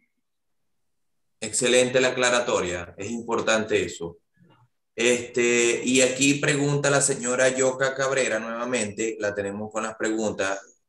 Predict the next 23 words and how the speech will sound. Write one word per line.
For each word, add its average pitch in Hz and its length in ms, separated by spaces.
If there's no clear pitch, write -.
quiere 101 220
decir 104 340
que 107 60
está 98 260
conectada 104 460
a 101 60
través 104 220
de 104 120
nuestro 104 280
canal 107 420
y, 98 360
y 95 40
lo 95 140
felicito 95 540
por 107 160
eso. 95 400
Este, 117 880
¿qué 165 120
relación 131 1160
de 120 200
búfalas 151 760
por 120 280
bloque 117 680